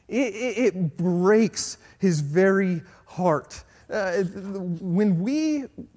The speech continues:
don't worship Jesus as the rightful king, what we're doing is we're allowing other things and other people to, to take the space of king in our lives. We, we commit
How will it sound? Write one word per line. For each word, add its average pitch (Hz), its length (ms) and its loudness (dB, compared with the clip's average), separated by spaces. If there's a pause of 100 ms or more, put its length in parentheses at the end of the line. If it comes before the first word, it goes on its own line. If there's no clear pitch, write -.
(120)
don't 240 300 2
worship 208 400 0
Jesus 190 420 -2
as 180 220 -2
the 160 80 -6
rightful 170 480 -2
king, 139 440 -6 (300)
what 196 300 2
we're 262 100 0
doing 208 320 0
is 156 140 -4
we're 170 120 0
allowing 190 520 -2
other 233 400 0
things 165 580 -2
and 165 160 -2
other 220 260 2
people 190 540 0
to, 156 240 0
to - 160 -10
take 226 400 -6
the 170 100 -4
space - 460 -2
of 185 140 -4
king 190 180 -2
in 180 100 0
our 160 120 -4
lives. 143 440 -4
We, 202 180 -2 (280)
we 196 140 2
commit 214 520 -2